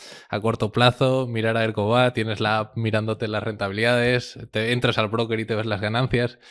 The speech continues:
Entonces, de alguna manera, también, eh, jugar un poco contigo en e-, en ese aspecto de, "Joder, si tú ahí te ves una rentabilidad del treinta por cien,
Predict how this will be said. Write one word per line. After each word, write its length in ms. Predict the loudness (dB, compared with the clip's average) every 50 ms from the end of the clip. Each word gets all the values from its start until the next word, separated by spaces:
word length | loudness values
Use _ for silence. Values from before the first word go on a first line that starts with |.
| -20 -20 -20 _
Entonces, 180 | _ -4 -4
de 60 | -2
alguna 260 | -2 -4 -2 -2 -2 -2
manera, 420 | -2 -2 -2 -2 -2 -4 -4 -4
también, 340 | -6 -6 -6 -6 -8 -8 -6 -6
eh, 360 | -6 -6 -6 -6 -6 -8 -8 -4
jugar 280 | -2 0 2 2 2
un 120 | 0 0 2
poco 180 | 2 2 2
contigo 400 | 2 -2 -2 -2 -2 -2 0 0
en 100 | 0 -2
e-, 280 | -2 -2 -4 -4 -6 -6
en 60 | -6
ese 140 | -4 -4 -6
aspecto 420 | -6 -4 -4 -6 -4 -2 -4 -4
de, 200 | -2 -2 -4 -6
"Joder, 300 | -8 -10 _ -10 -10 -10
si 240 | -12 -12 -12 -12 -10
tú 120 | -8 -8
ahí 140 | -6 -6 -6
te 140 | -4 -4 -2
ves 180 | -2 -2 -2 -2
una 140 | -4 -2
rentabilidad 380 | 0 0 0 0 0 0 0 -2
del 60 | -2
treinta 300 | -4 -4 -4 -2 -4 -4
por 140 | -4 -4 -4
cien, 260 | -2 -4 -4 -4 -6